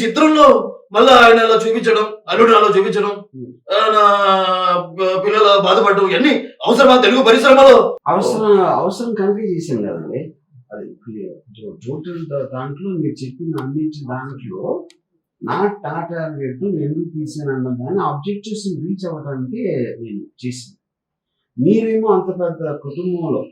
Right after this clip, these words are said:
Speaker 2: ఎన్టీ రామారావు గారి కొడుకు, మీరు చేసి అక్కడ ఆ టైంలో మీరు మీ own father-కి మీరు వెన్నుపోటు పొడిచి,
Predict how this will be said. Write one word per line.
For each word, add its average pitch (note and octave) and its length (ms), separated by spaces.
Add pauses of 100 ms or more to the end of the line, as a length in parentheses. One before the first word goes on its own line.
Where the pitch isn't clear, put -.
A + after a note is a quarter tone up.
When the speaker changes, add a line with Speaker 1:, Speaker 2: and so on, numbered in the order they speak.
(380)
Speaker 2:
ఎన్టీ D3+ 220
రామారావు C3+ 580
గారి A#2+ 140
కొడుకు, D#3 580
మీరు B2+ 560
చేసి F3 360
అక్కడ B2+ 300
ఆ A#2+ 300
టైంలో C3+ 320
మీరు A#2 480 (420)
మీ A#2 140
own C#3+ 240
father-కి D#3+ 640
మీరు D3 260
వెన్నుపోటు C#3+ 600
పొడిచి, - 520